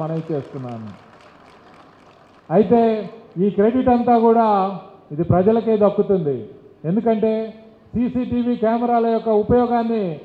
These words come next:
ఒక్కసారి వినియోగించగానే సమాజంలో ఉన్నటువంటి మీలాంటి పెద్దలందరూ కూడా, మీలాంటి పెద్దలందరూ కూడా దీన్ని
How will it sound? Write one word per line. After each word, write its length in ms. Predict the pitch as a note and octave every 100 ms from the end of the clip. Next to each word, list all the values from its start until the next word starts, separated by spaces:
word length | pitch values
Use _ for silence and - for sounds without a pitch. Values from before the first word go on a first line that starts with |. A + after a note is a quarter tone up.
| - - F3+
ఒక్కసారి 560 | F#3 A3 - A#3+ B3+
వినియోగించగానే 960 | G#3 A3 B3+ A#3+ G#3 A3+ A3+ A3 A3 A#3 B3+ A#3+ - - _
సమాజంలో 580 | F#3+ A#3 C4+ C4 B3 B3 A#3
ఉన్నటువంటి 440 | A#3 A3 A3+ A3
మీలాంటి 440 | G#3 A3 A#3 A#3
పెద్దలందరూ 640 | A#3 A3+ G#3+ A#3 A3+ A3+ G#3+
కూడా, 280 | G#3+ G#3+ G#3 E3 A#2+ - - _ _ _ _ _ _ _ _ - A#2 C3 D3+ - C3+ B2 A2+ _ _ _ _ _ _ _ _ _ _ _ _
మీలాంటి 440 | C#3+ G3 A#3 C4+ C4
పెద్దలందరూ 600 | A3 A#3 C4 B3+ B3 A#3+
కూడా 320 | A#3+ A#3 A3 G3+ F#3 F3 - - - -
దీన్ని 360 | D3+ A3+ A3+